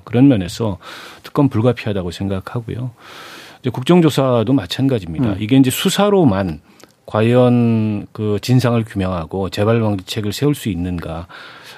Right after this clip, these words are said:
Speaker 1: 어, 수사는 어쨌든 형사상의
Speaker 2: 음.
Speaker 1: 책임을 가리는 문제이지 진상 규명하고는 조금 다른 차원의 일이고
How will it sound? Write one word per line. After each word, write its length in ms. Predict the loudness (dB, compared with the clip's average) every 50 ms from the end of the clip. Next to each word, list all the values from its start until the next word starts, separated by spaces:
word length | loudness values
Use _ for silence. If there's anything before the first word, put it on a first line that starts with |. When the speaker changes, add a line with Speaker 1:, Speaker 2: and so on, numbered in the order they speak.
| -18 -14 -10
Speaker 1:
어, 320 | -8 -6 -4 -4 -4 -6
수사는 480 | -6 -8 -6 -2 0 0 2 2 2 2
어쨌든 580 | 2 0 0 -4 -4 -2 0 2 2 4 4
형사상의 840 | 2 2 2 2 2 2 2 0 0 2 0 0 2 0 2 0 0
Speaker 2:
음. 140 | -2 -2 -2
Speaker 1:
책임을 360 | -2 0 0 2 2 2 2
가리는 440 | 2 0 -4 -4 -2 0 0 0 0
문제이지 720 | -2 -4 -6 -6 -6 -6 -8 -8 -8 -6 -4 -4 -4 -4 -8 -14 -20 -20 -20 -16 -6
진상 340 | 2 4 4 6 6 4 2
규명하고는 520 | 0 2 2 4 4 4 4 2 2 0 0
조금 180 | 0 -2 -2
다른 260 | -2 -2 0 2 2
차원의 380 | 2 2 2 0 2 2 0 -2
일이고 480 | -4 -6 -8 -8 -4 0 0 0 0